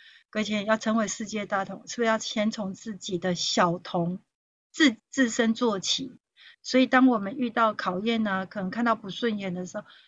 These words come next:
先反省自己，我做错了什么？我说错了什么？我是不是用错心了？这是我们可以互相鼓励的。然后送佛送到西天啊，记得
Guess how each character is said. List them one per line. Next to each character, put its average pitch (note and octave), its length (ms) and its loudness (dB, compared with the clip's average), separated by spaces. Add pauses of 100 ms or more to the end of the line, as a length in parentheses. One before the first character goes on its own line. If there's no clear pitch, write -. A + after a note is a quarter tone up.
(180)
先 A3+ 240 0
反 G3+ 280 0
省 F3+ 300 0
自 G#3+ 180 -8
己， - 360 -10 (100)
我 G3 180 -4
做 A3 280 0
错 G#3+ 240 -2
了 F#3 100 0
什 F3+ 180 -8
么？ F3 120 -4
我 F3 100 -4
说 G#3+ 260 -4
错 G#3+ 220 -4
了 F#3+ 140 -4
什 - 180 -12
么？ - 180 -20 (480)
我 F#3+ 120 -6
是 F#3 80 -8
不 B3+ 80 4
是 B3 80 6
用 A#3+ 200 6
错 A3 220 -2
心 G3+ 360 -6
了？ G3 300 -14
这 A3 120 -8
是 A#3+ 80 0
我 A3 80 0
们 F#3+ 160 -2
可 A3 100 -2
以 G#3 60 -2
互 G#3+ 180 -4
相 G3+ 280 -4
鼓 F3+ 200 -10
励 F#3+ 220 -10
的。 - 180 -18 (500)
然 G3+ 160 -2
后 A3+ 300 2 (960)
送 B3+ 300 6
佛 G3+ 360 6
送 A3+ 240 0
到 G#3+ 160 6
西 G#3+ 220 -4
天 G#3 260 -4
啊， F3+ 240 -4 (320)
记 B3+ 180 2
得 - 360 -4